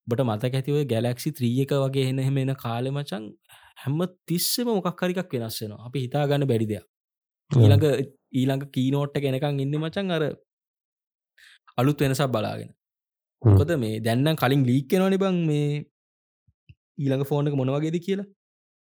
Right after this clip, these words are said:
Speaker 1: ඒ කාලේ එහෙමවත් වෙන්නේ නෑ. එතකොට මචං අර සම්පූර්ණ සර්ප්‍රයිස් එකක් අර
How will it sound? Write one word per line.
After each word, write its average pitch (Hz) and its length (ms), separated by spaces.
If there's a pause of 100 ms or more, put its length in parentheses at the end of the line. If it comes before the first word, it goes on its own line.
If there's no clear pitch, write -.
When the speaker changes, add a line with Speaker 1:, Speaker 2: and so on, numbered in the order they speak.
(680)
Speaker 1:
ඒ 120 180
කාලේ 156 260
එහෙමවත් 160 260
වෙන්නේ 107 300
නෑ. - 60 (1120)
එතකොට 127 320
මචං 151 300
අර 160 100
සම්පූර්ණ 143 480
සර්ප්‍රයිස් 123 520
එකක් 110 260
අර 107 100